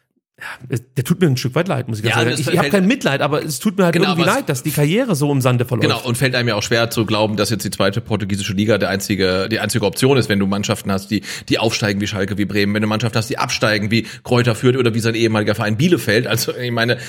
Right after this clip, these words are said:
Speaker 2: da, da gibt's halt Optionen für ihn, garantiert Düsseldorf, ne? Und dann wechselt er jetzt wirklich in die komplette Bedeutungslosigkeit. Also, äh, auch für seine, ähm, Karriere in der Nationalmannschaft wird's schwierig. Also
Speaker 1: Ja, gut, das Ding ist
Speaker 2: das
Speaker 1: durch.
Speaker 2: Ding ist durch, ja,
Speaker 1: Ja.
Speaker 2: und, äh, auch seine ganze Karriere, ähm,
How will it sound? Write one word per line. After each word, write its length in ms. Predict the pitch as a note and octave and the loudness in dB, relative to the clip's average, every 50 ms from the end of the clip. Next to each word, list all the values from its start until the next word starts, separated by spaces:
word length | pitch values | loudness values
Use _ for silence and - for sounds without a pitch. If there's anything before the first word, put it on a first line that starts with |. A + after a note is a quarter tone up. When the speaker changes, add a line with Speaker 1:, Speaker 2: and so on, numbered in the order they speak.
| - - | -10 -10
Speaker 2:
da, 60 | - | -6
da 120 | B2+ A#2+ C3 | -2 0 0
gibt's 220 | A2+ G#3 G3 - | 2 2 0 0
halt 100 | - E3 | 0 0
Optionen 380 | C3+ A2 G2 - B2 A2 G#2+ G2+ | 0 0 0 2 2 2 2 2
für 140 | G2+ A#2 G2+ | 0 -2 -2
ihn, 100 | G2+ F#2+ | 0 0
garantiert 540 | G#2+ G2+ G#2 F2+ F2 - E3 D3 G#2 - | 0 -2 -2 -4 0 0 2 0 2 2
Düsseldorf, 500 | - B2 B2 A#2+ G#2 F#2 F2+ F2+ G2+ - | 2 2 2 2 2 2 0 0 -2 0
ne? 160 | - G#2 A#2 B2 - - - - | 0 0 0 0 -4 -8 -12 -8
Und 260 | - F#2 F#2 F#2+ F#2 - _ | -6 -4 -4 -4 -6 -6 _
dann 500 | - F#2+ F#2 G2+ G2+ G2+ G#2+ A2 G#2 G2+ | -6 -2 0 2 2 0 0 -4 -4 -2
wechselt 280 | G#2 - - - A2 G2+ | -2 -2 -2 -2 -2 0
er 60 | G#2+ | 0
jetzt 140 | A2 G2+ G#2 | 0 0 0
wirklich 240 | G#2 G#2+ A#2 A#2 A#2 | -2 -2 -2 -2 -2
in 100 | A2 G#2+ | -2 -4
die 60 | - | -2
komplette 440 | - B2 G#2 - - C3+ B2+ - C#3+ | -2 -4 -2 0 -2 -2 -2 -2 -2
Bedeutungslosigkeit. 1200 | C#3+ B2+ A#2+ B2 F3+ G3+ G3 - C#3+ A#2+ - - A2 G2+ F#2 - E2 - - - D#2+ D2 D2+ D2 | -2 -2 0 0 0 0 0 2 0 0 0 2 0 0 0 0 -4 -6 -6 -6 -6 -4 -4 -4
Also, 360 | E2 F2+ F2 F2+ F#2+ F#2+ E2 - - - - - - | -4 -4 -2 0 0 0 0 -4 -8 -12 -12 -6 -4
äh, 60 | G2 | -2
auch 120 | A#2 - - | -2 0 0
für 80 | A#2 | 2
seine, 420 | G2+ G2+ G2 G2+ G2 F#2+ F#2+ F#2 F#2 F#2 F#2 | 2 2 4 4 4 4 2 2 -2 -4 -8
ähm, 280 | F#2+ G2+ G2 G2+ G2+ | -8 -10 -10 -10 -6
Karriere 320 | - - G2 F#2+ G2+ G2+ G#2+ | -4 -2 0 0 0 2 2
in 40 | G2+ | 2
der 100 | F#2+ F2+ | 0 0
Nationalmannschaft 600 | - - F#2 G#2+ F3+ A#3+ G#3+ - A2+ - - - | 0 0 0 2 2 0 0 0 -2 -4 -4 -4
wird's 160 | E2+ E2 - | -6 -4 -4
schwierig. 420 | - - F2+ E2 E2 F2 F2+ - | -2 -2 -2 -2 -4 -6 -8 -8
Also 300 | - D#2+ E2 E2 D#2+ E2 - - | -8 -8 -6 -6 -8 -8 -4 0
Speaker 1:
Ja, 180 | - A#2 A2+ G#2+ | 0 0 2 2
gut, 220 | - A#2 G#2 - | 0 0 0 0
das 260 | G#2+ G#2+ - - - | -2 -2 -2 -6 -6
Ding 180 | - A2 G#2 G#2 | -4 -4 -2 -2
ist 160 | G2 - - | -4 -2 -2
Speaker 2:
das 80 | - B2+ | 0 2
Speaker 1:
durch. 160 | B2+ A#2+ B2 | 2 2 2
Speaker 2:
Ding 100 | - C#3+ | 2 2
ist 100 | B2+ A#2+ | 4 4
durch, 200 | G#3 G#3 D#3 - | 4 4 4 4
ja, 100 | C3+ A#2 | 2 2
Speaker 1:
Ja. 60 | G2+ | 2
Speaker 2:
und, 100 | G2 G2 | 0 -2
äh, 200 | G#2+ G#2+ G#2+ G#2+ | -4 -4 -4 -2
auch 120 | F2+ G#2 G2 | -2 0 0
seine 160 | A2 G#2 G2+ | 0 0 2
ganze 240 | G2 G2+ G2 - G2+ | 0 0 0 0 -2
Karriere, 520 | G#2+ F#2 F#2 A#2+ F3 G#3 G#3 A#2 F#2+ D2+ | -2 0 2 4 4 4 4 2 0 0
ähm, 200 | F#2 F#2+ F2 F2+ | -2 -2 -2 -4